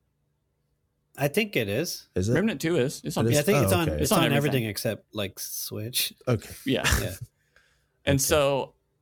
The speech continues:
Speaker 3: it's just interesting 'cause it's like, yeah, I'll,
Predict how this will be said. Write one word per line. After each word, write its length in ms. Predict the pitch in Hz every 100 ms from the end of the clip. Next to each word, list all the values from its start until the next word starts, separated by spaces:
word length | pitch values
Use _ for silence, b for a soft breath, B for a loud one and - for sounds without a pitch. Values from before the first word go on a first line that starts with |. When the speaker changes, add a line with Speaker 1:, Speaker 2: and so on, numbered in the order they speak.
| _ _ _ _ _ _ _ _ _ _
Speaker 3:
it's 120 | 156
just 160 | - 147
interesting 480 | 156 139 120 - 92
'cause 180 | 113 -
it's 160 | 87
like, 260 | - 71 - _
yeah, 200 | - 135
I'll, 220 | 123 151